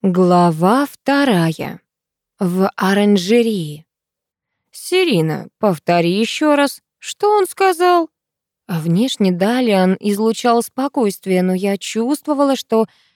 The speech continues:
исчерпала терпение демона, и он готов всерьёз заняться моим воспитанием. Всё же столько времени под началом убивца, есть с кого пример брать.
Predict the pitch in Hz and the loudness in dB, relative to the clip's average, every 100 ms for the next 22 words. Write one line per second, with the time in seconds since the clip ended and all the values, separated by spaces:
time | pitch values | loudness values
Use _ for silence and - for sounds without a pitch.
0 | - 233 - - - 415 427 180 170 220 | -6 -4 -4 -8 -2 -2 -2 -2 -2 -2
1 | 233 247 214 220 233 202 180 170 170 170 | -2 2 2 2 0 -2 0 0 0 0
2 | 185 180 180 175 220 _ _ _ - - | 0 0 0 0 -2 _ _ _ -18 -6
3 | 247 240 240 349 254 165 180 185 233 262 | -4 -2 0 0 -2 -2 0 2 0 -2
4 | 185 175 202 208 190 202 - 220 208 175 | -4 -2 0 0 -2 -4 -6 -6 -4 -6
5 | 160 156 180 _ _ _ _ _ _ _ | -6 -10 -14 _ _ _ _ _ _ _
6 | - 359 320 302 277 - 311 - 214 254 | -12 -8 -4 -4 -6 -6 -6 -2 -2 0
7 | 269 240 196 202 196 208 - 226 220 220 | 2 2 2 -2 -2 -4 0 0 2 2
8 | 220 196 262 - - 196 - _ _ - | 0 -2 -6 -8 -6 -6 -6 _ _ -8
9 | 170 233 370 - - - 392 339 - 302 | -4 -2 -2 -4 -16 -4 0 0 -2 0
10 | 262 165 160 147 - | 0 0 -4 -10 -10